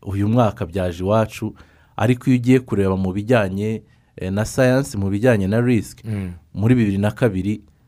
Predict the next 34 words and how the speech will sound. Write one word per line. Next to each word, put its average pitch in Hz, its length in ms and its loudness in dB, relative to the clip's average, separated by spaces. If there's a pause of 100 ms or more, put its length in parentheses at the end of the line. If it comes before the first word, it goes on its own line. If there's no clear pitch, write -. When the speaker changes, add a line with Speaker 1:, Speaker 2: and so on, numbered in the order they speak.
(220)
Speaker 1:
wasenye 107 460 2
ibintu 92 260 -4
byinshi 110 340 -4
kuko 104 380 0
watwitse 104 460 -2
igice 95 260 -6
cya 87 220 -6
Goma 85 280 -6
yose, 92 420 -4 (320)
urama-, 90 320 -2
eh, 85 560 -6 (100)
eh, 85 60 -8
ziriya 98 300 0
magma 98 380 -2
ziramanuka 80 540 -8
ziragenda 78 440 -8
zigera 78 320 -10
no 92 100 -4
mu 82 140 -8
ki-, - 220 -14
mu 87 180 -6
kiyaga 95 300 -6
cya 90 200 -8
Kivu, 110 340 -10 (320)
zijyamo 123 380 2
no 120 100 2
hasi 107 240 -2
zigera 82 280 -8
kuri 95 160 -6
metero 90 320 -6
ijana 78 220 -8
mu 76 140 -8
mazi. 80 460 -10
Speaker 2:
Mm. 104 340 -6